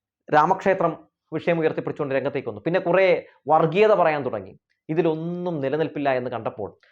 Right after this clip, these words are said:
എന്നാ പിന്നെ മാധ്യമങ്ങൾക്ക് മുമ്പിൽ ഒരു അഭിമുഖം കൊടുത്തു കളയാം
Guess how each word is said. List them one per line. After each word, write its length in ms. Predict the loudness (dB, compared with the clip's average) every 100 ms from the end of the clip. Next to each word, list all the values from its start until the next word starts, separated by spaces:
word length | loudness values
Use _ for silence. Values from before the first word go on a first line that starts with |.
| -10
എന്നാ 180 | -2 0
പിന്നെ 360 | 0 0 -2 -6 -16 _ _ _ 0
മാധ്യമങ്ങൾക്ക് 580 | 2 2 2 0 0
മുമ്പിൽ 220 | -2 -2 0
ഒരു 60 |
അഭിമുഖം 420 | -2 -2 0 2
കൊടുത്തു 200 | 0 0
കളയാം 260 | 0 0